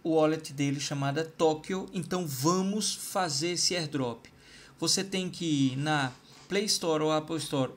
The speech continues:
baixar a wallet SafePal, criar sua wallet SafePal. Se você já tem ela criada, não tem problema nenhum. Você simplesmente dá clique aqui.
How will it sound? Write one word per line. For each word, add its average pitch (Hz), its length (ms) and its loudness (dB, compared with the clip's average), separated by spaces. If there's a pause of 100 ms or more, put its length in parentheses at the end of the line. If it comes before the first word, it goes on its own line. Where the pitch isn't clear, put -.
baixar 156 680 4 (120)
a 147 320 0
wallet 139 420 2
SafePal, 135 680 0 (320)
criar 170 440 6
sua 190 260 -2
wallet 160 420 2
SafePal. 135 560 -6
Se - 200 -2
você 185 500 0 (400)
já 185 240 2
tem 196 260 -2
ela 175 140 4
criada, 185 680 0
não 170 180 -4
tem 175 160 -4
problema 165 460 -2
nenhum. 170 400 -4
Você 165 280 -4
simplesmente 160 760 -4
dá 151 180 2
clique 160 420 -2
aqui. 151 400 -2